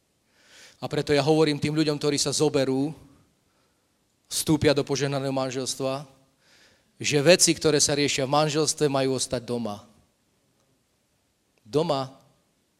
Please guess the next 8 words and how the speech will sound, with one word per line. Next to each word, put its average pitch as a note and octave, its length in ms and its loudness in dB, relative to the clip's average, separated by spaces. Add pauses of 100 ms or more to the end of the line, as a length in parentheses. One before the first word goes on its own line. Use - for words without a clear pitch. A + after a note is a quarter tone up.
(1600)
Bodka. G#2+ 340 -16 (1300)
Tak B2+ 160 -14
vybuduješ C3+ 480 -8
úspešné - 260 -12
manželstvo. A#2 540 -14 (1300)
Úspešné B2 460 -8
vzťahy. B2+ 400 -8 (2500)
Už B2+ 100 -8